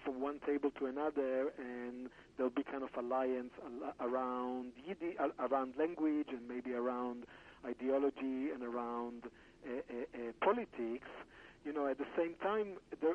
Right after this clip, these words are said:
there is a, there is a very strong subjective experience <laughs> that, that colors all of these, because it's, it's, it's very interesting that when we look at German descriptions of the same place,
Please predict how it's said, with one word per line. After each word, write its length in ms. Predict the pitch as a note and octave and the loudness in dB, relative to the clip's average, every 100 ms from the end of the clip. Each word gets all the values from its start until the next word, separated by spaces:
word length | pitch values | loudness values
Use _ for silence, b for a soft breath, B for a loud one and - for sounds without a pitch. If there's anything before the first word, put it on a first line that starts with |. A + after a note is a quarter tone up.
| - | 4
there 140 | E3 | 4
is 80 | F3+ | 6
a, 200 | F3 E3+ D#3+ | 4 2 4
there 120 | E3+ | 2
is 60 | E3+ | 4
a 160 | D#3 C#3+ D3+ | 0 -2 2
very 240 | F3 F3 - | 4 4 0
strong 220 | - D#3+ C#3+ - | -2 -2 -2 -6
subjective 880 | - - C#3 F#3 - - C3+ A#2 A2 G#2+ | -8 -4 4 4 4 -4 -4 -2 -6 -10
experience 960 | G#2 - - C#3 B2 A2+ G#2+ G#2+ G#2 - - B B B B | -12 -12 -6 -2 0 -2 -4 -12 -14 -18 -20 B B B B
<laughs> 360 | - - E3+ D#3 | -4 -2 2 4
that, 160 | C#3+ | 4
that 200 | C#3 - | 4 0
colors 440 | - F3 D#3+ C3+ A#2+ | 6 8 8 6 4
all 240 | C#3+ C3 | 4 6
of 80 | A#2 G#2+ | 4 0
these, 300 | A2+ G#2+ A2+ - - B B B - | -6 -6 -8 -12 -16 B B B -6
because 400 | C#3+ D3+ C#3 C3 C3 B B B - | 2 6 6 4 -2 B B B -14
it's, 120 | - F3+ | -2 -2
it's, 140 | - - | 0 0
it's 160 | C#3+ D#3+ | 0 6
very 180 | E3 | 6
interesting 440 | D#3+ - E3+ E3 C#3+ | 6 -2 -2 -2 0
that 100 | C#3 - | -2 0
when 240 | - C#4 | 0 0
we 80 | C3+ | 0
look 240 | C#3 D3 C#3+ | 2 2 0
at 80 | C3+ - - | -6 -8 2
German 400 | E3 A3+ A3+ C#3+ | 6 8 6 2
descriptions 720 | A#2+ - C3 A#2 - A#2 A#2 A2+ - | -2 -6 -4 -2 -4 -4 -6 -8 -2
of 240 | A#2+ A2+ - | -2 -2 -6
the 80 | B2 - | -10 -2
same 340 | C3+ B2 B2 B2 | 0 2 -2 -4
place, 500 | C3 A#2+ A2 A2+ | -2 -2 -4 -6